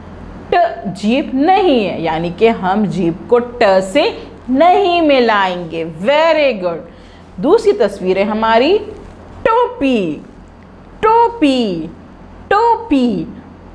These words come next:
टोपी की शुरू की आवाज़ ट है, ट, टोपी, ट,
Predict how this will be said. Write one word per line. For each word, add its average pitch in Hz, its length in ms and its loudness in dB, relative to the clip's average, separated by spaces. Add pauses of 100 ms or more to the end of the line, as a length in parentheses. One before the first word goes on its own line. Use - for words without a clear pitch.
टोपी 185 280 -2
की 196 180 0
शुरू 233 240 4
की 226 160 0
आवाज़ 254 500 4 (800)
ट 254 40 4 (300)
है, 247 440 0 (640)
ट, 427 40 2 (680)
टोपी, 381 760 -2 (520)
ट, - 40 0